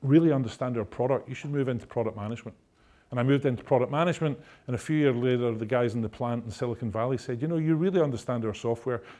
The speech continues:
you should move to Silicon Valley and work with our engineers." And through no strategy, no intention, I had no, I, I just wanted to have fun.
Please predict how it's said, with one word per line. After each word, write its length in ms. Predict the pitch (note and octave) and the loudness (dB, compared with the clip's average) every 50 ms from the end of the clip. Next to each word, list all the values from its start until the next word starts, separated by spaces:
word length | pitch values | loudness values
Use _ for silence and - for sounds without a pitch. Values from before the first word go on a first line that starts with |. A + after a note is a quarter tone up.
| - - | -8 -4
you 80 | D3 | -4
should 160 | D#3+ - - G#3+ | -4 -2 2 4
move 160 | F#3+ E3+ - | 4 4 4
to 60 | - | 4
Silicon 400 | - - D3+ C#3+ - - B2 G#2 | 0 -2 -2 -2 -2 -2 -4 -2
Valley 280 | G#2+ G#2 G#2+ B2 B2+ A#2 | -2 0 0 0 0 -2
and 120 | G#2+ G#2+ | -2 0
work 120 | A2+ A#2 | -2 -2
with 140 | - A2 G2 | -2 -4 -4
our 120 | G#2+ G#2+ A2 | -4 -4 -2
engineers." 440 | A2 G#2+ G2 G2+ G#2 A2+ B2+ A2+ - - - _ _ _ _ _ - - - _ - | -4 -4 -4 -6 -6 -6 -8 -8 -12 -18 -20 _ _ _ _ _ -20 -20 -20 _ -8
And 120 | - B2 - | -6 -6 -4
through 260 | - - D3+ D3+ C#3+ | 0 4 6 6 6
no 300 | C3+ C#3 C#3+ D#3 F#3 G3 | 8 6 8 10 10 10
strategy, 640 | F#3 - - - D3+ C#3 C#3+ D#3+ D#3 C3 D#3 D#3+ D3+ | 8 6 4 4 6 6 6 6 4 2 2 2 2
no 280 | C3 C3 C3+ D#3+ F3 F#3 | 2 0 2 2 4 4
intention, 640 | F3 D#3+ - - C#3+ C3+ C3+ C3 - C#3+ C3+ C3 A#2+ - - - - - | 2 0 0 0 0 0 0 -2 -2 -4 -4 -4 -6 -8 -14 -18 -10 -4
I 60 | B2 | -2
had 180 | B2 C3+ B2+ C3 | 0 0 2 2
no, 80 | D3 D#3+ | 2 2
I, 280 | C#3+ D3+ D3 C#3+ C3 | 4 4 4 4 4
I 40 | D3+ | 2
just 220 | C3+ D3+ D3+ - - | 4 4 4 4 4
wanted 220 | D3+ C#3+ C3+ G#2 | 4 4 4 2
to 80 | - B2+ | -2 -2
have 180 | - C3+ B2 | -2 -2 -2
fun. 480 | - - - C#3+ C#3 C#3 C3 C3 B2+ | -2 -2 -2 0 0 2 2 0 -2